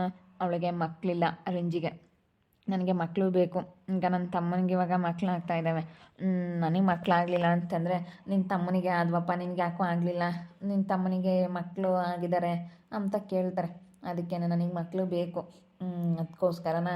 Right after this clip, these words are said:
ಹ್ಮ್, ನಾನು ನಿನ್ನ ಮದುವೆ ಆಗ್ತೀನಿ ಸುಪಿ, ಆದಷ್ಟು ಬೇಗ ಮದುವೆ ಆಗ್ತೀನಿ ನಿನ್ನ.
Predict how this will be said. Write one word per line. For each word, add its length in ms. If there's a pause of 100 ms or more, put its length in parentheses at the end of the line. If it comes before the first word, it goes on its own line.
(400)
ಹ್ಮ್, 380
ನಾನು 260
ನಿನ್ನ 200 (540)
ಮದುವೆ 360
ಆಗ್ತೀನಿ 460
ಸುಪಿ, 260 (340)
ಆದಷ್ಟು 420
ಬೇಗ 260
ಮದುವೆ 300
ಆಗ್ತೀನಿ 360
ನಿನ್ನ. 180